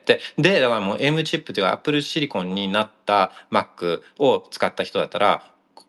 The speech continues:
こう、Intelのチップの時ともう全然違うのはもう分かるんですよ。もう全然違う。あの、充電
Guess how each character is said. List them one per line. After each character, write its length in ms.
こ 160
う、 20
Intel 360
の 160
チ 100
ッ 100
プ 120
の 120
時 180
と 200
も 60
う 40
全 160
然 140
違 120
う 120
の 100
は 240
も 280
う 40
分 280
か 80
る 60
ん 20
で 80
す 80
よ。 60
も 40
う 40
全 140
然 120
違 180
う。 140
あ 100
の、 220
充 180
電 240